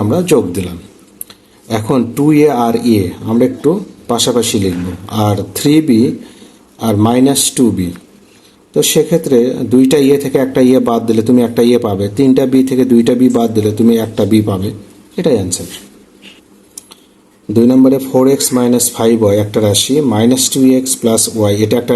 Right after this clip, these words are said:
রাশি, তারপর হলো সিক্স এক্স প্লাস সেভেন ওয়াই এটা একটা রাশি, এই তিনটে রাশি আমাদের যোগ করতে হবে।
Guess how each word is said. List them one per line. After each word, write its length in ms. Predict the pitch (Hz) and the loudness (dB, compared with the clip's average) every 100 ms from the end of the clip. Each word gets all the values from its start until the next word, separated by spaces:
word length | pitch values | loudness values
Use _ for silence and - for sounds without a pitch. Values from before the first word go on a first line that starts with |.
| 110 | 0
রাশি, 220 | 107 151 131 | 0 -2 -2
তারপর 260 | 117 110 113 117 | -4 -2 -2 0
হলো 160 | 120 107 110 - - - | 0 0 -6 -16 -10 -6
সিক্স 260 | - 135 131 117 123 | -2 -2 -2 0 0
এক্স 160 | 127 - | -2 -4
প্লাস 220 | 113 110 104 - | -2 0 0 0
সেভেন 260 | 123 117 110 101 | 0 0 0 -2
ওয়াই 180 | 101 123 143 | -4 -2 -2
এটা 120 | 127 | -2
একটা 140 | 107 104 95 | -2 -2 -2
রাশি, 160 | - 101 | -2 0
এই 80 | 123 131 | 0 2
তিনটে 240 | 131 127 117 | 2 2 0
রাশি 180 | 110 135 117 | 0 -2 0
আমাদের 220 | 110 107 117 | 0 0 0
যোগ 100 | 131 123 | 0 -2
করতে 200 | 104 98 | -4 -6
হবে। 180 | 90 90 | -6 -8